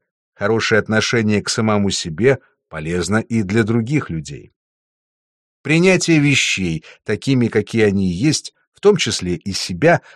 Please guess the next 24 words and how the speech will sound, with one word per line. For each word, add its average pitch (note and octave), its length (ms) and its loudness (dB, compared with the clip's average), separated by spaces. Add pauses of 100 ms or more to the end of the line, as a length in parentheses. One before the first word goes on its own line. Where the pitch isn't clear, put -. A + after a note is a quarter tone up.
(140)
поможет D3+ 440 0
справиться C#3+ 640 2
с - 80 -4
проблемой B2+ 640 4
эффективнее, F#2+ 880 -4 (240)
позволит F2+ 420 -2
снизить A#2 440 -2
сопротивление G2 880 -2
и - 120 -12
стресс. - 640 -2 (960)
Приятные B2+ 560 2
моменты B2 640 4 (160)
обогащают G#2 840 2
каждый E2+ 400 -2
день. G#2+ 400 -4 (460)
Они G#2 260 0
также A2+ 420 2
снижают F#2+ 520 0
стресс, - 560 -2 (220)
помогают B2+ 580 4
наладить B2+ 460 2
отношения A2 640 2
с G2 80 0
другими A#2+ 600 2